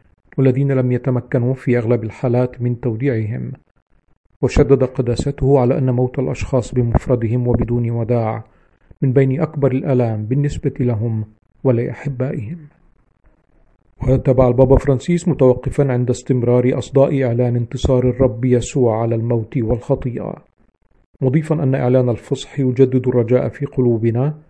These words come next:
ومؤكدا أن علينا ألا نستسلم. وواصل أن المسيح الذي هزم الموت هو بجانبنا،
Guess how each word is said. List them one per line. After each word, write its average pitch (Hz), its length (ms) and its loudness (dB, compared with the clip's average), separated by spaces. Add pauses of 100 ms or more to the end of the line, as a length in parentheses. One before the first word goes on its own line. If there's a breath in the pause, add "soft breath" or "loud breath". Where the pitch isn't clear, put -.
(460)
ومؤكدا 139 640 2
أن 123 140 0
علينا 120 460 0
ألا 117 180 0
نستسلم. 110 720 -8 (640)
وواصل 123 440 4
أن 123 180 0
المسيح 120 500 -2
الذي 120 340 2
هزم 123 200 2
الموت 120 480 0
هو 123 260 2
بجانبنا، 117 760 -2